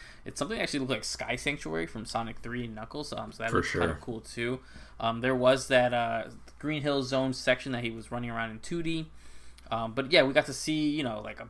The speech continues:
Speaker 1: beach theme, some desert theme, you know, finally some, some biomes. You know, it's, it's, it's weird 'cause it's, like, the same issue we used to, we had leading up to Halo Infinite, where it's like, yo, how come everything is the grass
Speaker 2: <laughs> Yeah.
Speaker 1: uh, biome? What, what's going on? At least now we know for sure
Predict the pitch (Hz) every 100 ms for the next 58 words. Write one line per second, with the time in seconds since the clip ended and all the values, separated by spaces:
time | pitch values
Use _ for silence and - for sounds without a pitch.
0 | - 185 - - 170 160 151 123 117 123
1 | 165 147 143 - 143 147 151 120 - 160
2 | 113 - 123 120 117 - - 127 117 -
3 | - - 127 117 117 117 - - - -
4 | - 135 131 123 - - - - - -
5 | 143 165 170 - - 143 123 - 139 135
6 | 127 - 131 123 - 104 - 131 127 120
7 | 117 123 120 117 - 117 120 120 117 120
8 | 131 127 113 113 113 117 117 117 123 135
9 | 123 120 120 113 - 110 110 107 107 -
10 | - - - - 127 - - - 107 107
11 | - 175 135 92 87 117 113 123 - 123
12 | 135 123 - 139 147 147 - 135 127 127
13 | 123 117 - 113 117 113